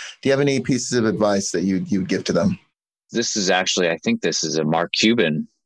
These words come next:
Speaker 2: piece of advice that I, that really resonates with me, which is don't let,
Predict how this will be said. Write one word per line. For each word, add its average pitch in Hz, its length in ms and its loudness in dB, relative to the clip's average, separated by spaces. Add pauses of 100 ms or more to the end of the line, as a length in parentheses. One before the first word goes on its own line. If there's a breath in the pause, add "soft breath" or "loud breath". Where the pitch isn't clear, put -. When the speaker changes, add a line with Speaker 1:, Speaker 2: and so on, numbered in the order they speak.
(120)
Speaker 2:
piece 87 300 -2
of 80 80 0
advice 78 520 0
that 78 120 0
I, 78 240 2
that 82 220 0
really 85 320 2
resonates 82 520 0
with 82 140 -2
me, 87 300 2
which 78 220 0
is 78 160 0
don't 87 240 2
let, 87 200 2